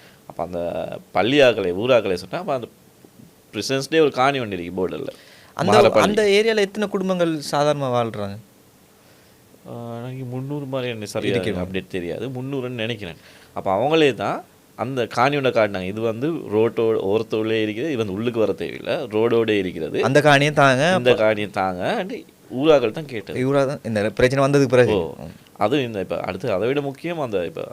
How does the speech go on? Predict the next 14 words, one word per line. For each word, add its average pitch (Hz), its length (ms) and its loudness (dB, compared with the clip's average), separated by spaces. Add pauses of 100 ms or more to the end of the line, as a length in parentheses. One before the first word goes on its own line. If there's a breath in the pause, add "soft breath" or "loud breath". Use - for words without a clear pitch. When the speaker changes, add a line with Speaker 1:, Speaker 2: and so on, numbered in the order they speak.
Speaker 1:
அந்த 95 200 -10
மீட்டிங் 120 340 -8
வந்து 139 440 -6 (480 soft breath)
இது 117 220 0
வரைக்கும் 175 300 2
அப்படி 165 180 -4
ஒண்ணு 175 40 -6
நடந்து, 160 240 -4
இப்ப 117 100 -4
அந்த 113 120 -6
பிரச்சனை 151 360 -4
வந்து 143 160 2
எவ்வளவு 147 200 2
காலம்? 135 340 -2